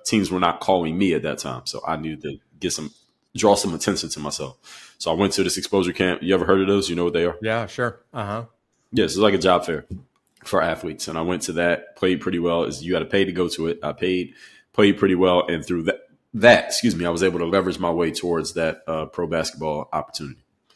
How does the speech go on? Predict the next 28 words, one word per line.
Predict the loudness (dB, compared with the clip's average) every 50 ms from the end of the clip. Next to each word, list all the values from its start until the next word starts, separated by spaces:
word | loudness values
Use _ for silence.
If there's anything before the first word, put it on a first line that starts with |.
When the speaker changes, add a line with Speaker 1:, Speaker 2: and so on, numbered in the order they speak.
| _ _ _ _ _ _ _ -4 -2
Speaker 2:
Um, | 0 0 0 0 0
I | 0 0
want | 0 0 0 -2
people | -2 -4 -2 -2 -2
to | -2 -2
hear, | -4 -2 -2 0 0 0 0 -2 -4 -4
like, | -4 -2 -2 -2 -2 -4 -2
there | 0 0 2 2
are | 0 -2 -4
some | -4 -2 -2 -2
superstars | -2 -4 -6 -6 -6 -6 -10 -8 -6 -4 -2 -2 -2 -4 -6 -6
in | -6 -4 -4 -4 -6
college | -8 -8 -6 -4 -4 -2 -2 -4 -6 -6 -8
that, | -6 -4 -4 -4 -6 -8 -6
uh, | -4 -2 -2 -2 -4
you | -6 -6 -4
know, | -4 -4 -2
everybody's | -2 -2 -2 -2 -2 -2 -2 -4 -4 -6 -8
clamoring | -10 -8 -4 -4 -2 -2 -2 -4 -6 -6
for | -6 -6 -6
them | -4 -4 -4 -6 -6 -8
to | -8 -8 -8
leave | -6 -6 -6 -6 -6 -8 -10
school | -12 -10 -8 -6 -4 -4 -6 -6
so | -6 -8 -8 -6
that | -8 -8
they | -10 -10 -10
can, | -8 -10 -10 -10 -12